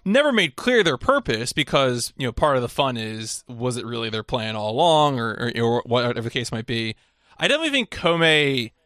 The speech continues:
felt kind of flat. I guess the reason why he didn't quite rub me the wrong way was at least because I, I live for that moment when, when the villain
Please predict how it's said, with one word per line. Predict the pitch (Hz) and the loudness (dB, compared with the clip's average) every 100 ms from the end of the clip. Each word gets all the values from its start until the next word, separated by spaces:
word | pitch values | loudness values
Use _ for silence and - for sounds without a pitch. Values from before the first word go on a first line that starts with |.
| _ _ _ _ | _ _ _ _
felt | - - 165 - | -8 -2 0 -2
kind | - 180 180 180 | -2 0 2 2
of | 170 | 0
flat. | - 180 180 | 0 0 2
I | 170 | 0
guess | 220 277 | 0 0
the | 196 | 2
reason | 190 208 175 | 2 2 2
why | |
he | 156 | 2
didn't | 151 151 131 | 0 -2 -6
quite | - 151 143 139 - _ - | -2 2 2 0 -4 _ -10
rub | 120 139 139 | 0 2 2
me | 139 | 0
the | 127 | 0
wrong | 127 127 127 | 0 0 0
way | 117 117 135 | 0 0 2
was | 135 131 | 2 0
at | 131 | 0
least | 135 196 - | 0 0 0
because | 160 - 156 131 131 - _ _ _ _ _ _ | -6 -2 -2 -2 -4 -10 _ _ _ _ _ _
I, | 151 165 165 156 - _ _ _ _ _ - | 2 4 4 0 -2 _ _ _ _ _ -2
I | 180 214 | 0 2
live | 180 170 180 156 123 | 4 6 6 4 0
for | - - 139 | -6 0 2
that | 131 131 | 4 2
moment | 123 120 127 143 143 _ _ - | 0 -4 0 -2 -2 _ _ -8
when, | 123 127 127 131 | -2 -2 -2 -2
when | 127 127 | -2 -2
the | |
villain | 117 131 131 131 127 | 0 2 4 4 0